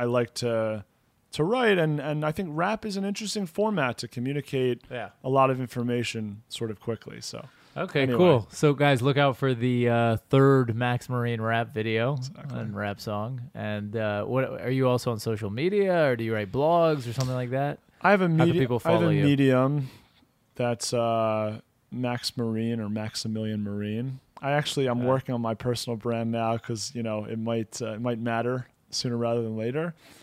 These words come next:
Speaker 1: Um, honestly, you know, <laughs> you can follow me at tw-, Twitter at Big Max Marine, but <laughs> there's no followers and there's no content, so it might be a little
Speaker 2: <laughs>
Speaker 1: premature. But, you know, if you wanna,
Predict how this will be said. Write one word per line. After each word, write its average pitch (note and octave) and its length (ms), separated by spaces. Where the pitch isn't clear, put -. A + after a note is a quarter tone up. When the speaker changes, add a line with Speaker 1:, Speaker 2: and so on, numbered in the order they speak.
Speaker 1:
Um, A#2 720
honestly, D3 720
you C3 180
know, A2 360
<laughs> A#3 720
you D#3+ 100
can G3 160
follow E3 360
me D#3 140
at E3 160
tw-, - 760
Twitter D3+ 400
at C3+ 220
Big C#3+ 220
Max C#3 400
Marine, B2+ 500
but B2 180
<laughs> - 280
there's F3 300
no D3 200
followers C3+ 600
and C3+ 100
there's B2+ 160
no C3 160
content, C#3 640
so B2+ 280
it C#3 60
might D3 200
be D#3 60
a D3 60
little C#3+ 220
Speaker 2:
<laughs> - 100
Speaker 1:
premature. C#3 500
But, B2+ 260
you B2+ 80
know, A#2+ 160
if A2 100
you A#2+ 100
wanna, A2+ 480